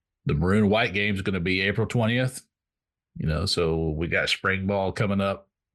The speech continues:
you know, n-, still a little ways down the road, but be here before you know it. And we get to see what some of these guys can do. Um,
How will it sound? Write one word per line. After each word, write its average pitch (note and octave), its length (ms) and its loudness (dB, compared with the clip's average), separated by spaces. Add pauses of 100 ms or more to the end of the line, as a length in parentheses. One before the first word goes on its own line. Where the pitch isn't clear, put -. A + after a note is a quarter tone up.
(300)
you F#2 160 -4
know, E2 240 -4 (320)
n-, E2 220 -2 (460)
still F3 440 0
a - 20 2
little G2 220 2
ways D#2+ 180 0
down D#2+ 180 -2
the C#2 80 -6
road, D2+ 220 -2
but A1+ 160 -8 (800)
be F#2 120 2
here F2+ 140 0
before F2 300 -4
you E2 100 0
know F2 200 0
it. - 100 -6
And E2 100 -8
we E2+ 100 -4
get E2 140 -6
to D2+ 100 -6
see F#2 380 -2 (600)
what F2+ 160 0
some G2 200 2
of F2+ 60 0
these F#2+ 180 -2
guys G2 320 0
can F#2+ 160 -2
do. F#2 280 0 (880)
Um, D#2 460 -2